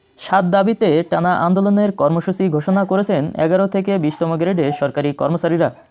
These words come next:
চলতি মাসের মধ্যে তাদের দাবি মানা না হলে এক মার্চ থেকে,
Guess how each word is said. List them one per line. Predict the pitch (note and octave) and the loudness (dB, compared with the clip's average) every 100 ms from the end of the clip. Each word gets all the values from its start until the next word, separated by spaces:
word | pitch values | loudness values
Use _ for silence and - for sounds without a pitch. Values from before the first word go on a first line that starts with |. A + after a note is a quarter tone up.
| _ _ _ _ | _ _ _ _
চলতি | - F3+ F3+ | -4 -2 0
মাসের | G3 G3 G#3 | 0 0 0
মধ্যে | G3 F#3+ F#3+ D3+ | 2 2 2 2
তাদের | D3 C#3+ D#3 C#3 | 2 2 2 2
দাবি | D3 F#3+ | 2 2
মানা | F#3+ F3+ F#3+ | 2 2 0
না | E3+ E3+ | 0 0
হলে | G3 E3 | 0 0
এক | - - E3+ F3+ | -2 0 0 0
মার্চ | E3 F3+ G3 - _ _ - | 0 0 -2 -8 _ _ -14
থেকে, | - F#3+ F3 D3+ | -4 -2 0 0